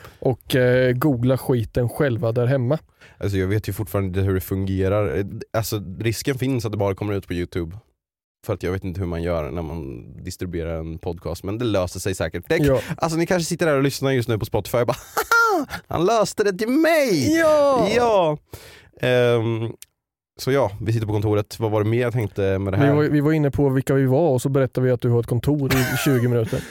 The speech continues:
Speaker 2: Ja, okej, fan. Det här, det här kommer vara så jävla all over the place, men det får man bara vänja sig vid. För att
Speaker 1: Ja.
Speaker 2: så blir det, för att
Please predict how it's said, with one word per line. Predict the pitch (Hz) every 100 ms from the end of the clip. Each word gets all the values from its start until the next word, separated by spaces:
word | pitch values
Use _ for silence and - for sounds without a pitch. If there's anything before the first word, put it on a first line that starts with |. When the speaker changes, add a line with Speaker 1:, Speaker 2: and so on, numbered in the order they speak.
| - 127
Speaker 2:
Ja, | - 131 135 135 - _
okej, | 147 - 151 139 131
fan. | - 165 156 - _ -
Det | 147
här, | 160 170 165
det | 110 147
här | 165
kommer | - 180
vara | 160
så | -
jävla | 151 190 160 156
all | 160
over | 147 135
the | 135
place, | - 110 131
men | 131 -
det | 135
får | 151
man | 196
bara | 170 120
vänja | 123 113
sig | - 120
vid. | -
För | 120
att | 143
Speaker 1:
Ja. | 156
Speaker 2:
så | 151
blir | 127 107
det, | 110
för | 123
att | 117